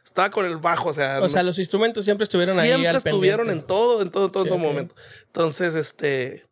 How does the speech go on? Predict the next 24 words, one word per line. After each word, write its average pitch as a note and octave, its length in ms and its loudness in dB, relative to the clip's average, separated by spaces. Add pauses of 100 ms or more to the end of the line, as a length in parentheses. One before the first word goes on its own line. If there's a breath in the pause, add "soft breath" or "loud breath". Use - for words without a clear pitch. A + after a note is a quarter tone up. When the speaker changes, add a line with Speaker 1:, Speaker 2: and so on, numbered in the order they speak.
(1300)
Speaker 1:
pues, - 600 -10 (400)
al C3+ 200 0
extremo D#3 460 0
de A3 140 0
que C3+ 640 -2
a C#3 60 -8
lo C#3+ 120 -4
mejor D3 360 -2
hasta F3+ 460 0
no C#3 300 -6
comíamos D#3 580 0
a F#3+ 80 2
destiempo F3 680 0
o, F#3 420 2 (460 loud breath)
Speaker 2:
Claro. A#3 480 2
Speaker 1:
o - 40 2
los A#3+ 80 0
regaños E3 420 2
del G#3 140 4
hermano F3+ 300 0
mayor, F#3 360 0
porque F#3 340 -2
a-, C#3 460 -2
Adán E3+ 360 -2